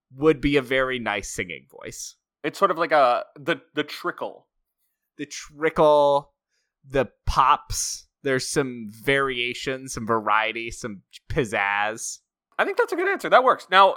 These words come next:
Speaker 2: uh, would you also want to be in love with a, a tiny person who lived in your coffee maker?
Speaker 1: I think so. I mean, it's the appliance I turn to right when I wake up every morning. I say, "Good morning, world." I look at my phone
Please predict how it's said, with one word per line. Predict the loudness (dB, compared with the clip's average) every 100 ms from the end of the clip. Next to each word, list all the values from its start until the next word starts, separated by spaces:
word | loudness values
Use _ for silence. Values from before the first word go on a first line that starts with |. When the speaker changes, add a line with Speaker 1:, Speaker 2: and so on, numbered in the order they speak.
| 0
Speaker 2:
uh, |
would | 0 0
you | 2
also | 2 2 2
want | 2 2 2
to | -4
be | -4
in | -2
love | 2 2
with | 2
a, | 2 4 4 0
a |
tiny | -4 -2 -2
person | 0 -2 -2 -8
who | -4
lived | -4 -4
in |
your | -2
coffee | 0 0 -2
maker? | -10 -12 _ _ _
Speaker 1:
I | 6
think | 6 2 2
so. | 4 4 2 -4 _ _ _ 4
I | 6
mean, | 6 2 2 -2 _ _
it's | -2 0
the | 4
appliance | 4 4 2 2 0 0 2
I | 2 2
turn | -2 -2 -2
to | -4 -4 -4 -8 -16 _
right | -6 -4 -2
when | 0
I | 0
wake | 0 2
up | 2 2
every | -2 -4 -4
morning. | -2 -4 -4 -8 _ _ _ _
I | -8
say, | -4 -2 -2
"Good | 0 2
morning, | 4 2 0
world." | 0 0 -2
I | -4 -4
look | -2 -2
at | 0
my | 0
phone | 0 -2 -4